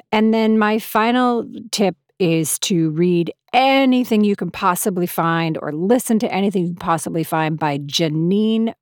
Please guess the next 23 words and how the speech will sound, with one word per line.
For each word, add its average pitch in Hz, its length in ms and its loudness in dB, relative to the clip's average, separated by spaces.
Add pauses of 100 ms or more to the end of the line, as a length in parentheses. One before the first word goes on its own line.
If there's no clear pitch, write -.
Roth. 151 680 -4 (420)
She 233 440 0
is 185 320 0
the, 151 680 0
uh, 135 360 -6
the 156 120 -6
leading 233 520 2
educator, 190 600 -2 (160)
ed-, 220 180 2 (140)
pardon 147 260 -2
me, 233 240 0 (300)
the 165 100 0
leading 240 580 2 (200)
educator 175 760 -2
on 160 160 -2
emotional 175 680 -2
eating 156 380 -2
that 143 220 -6
I 180 180 2
have 196 140 -2
encountered 143 460 -8
so 151 140 -6
far 139 380 -2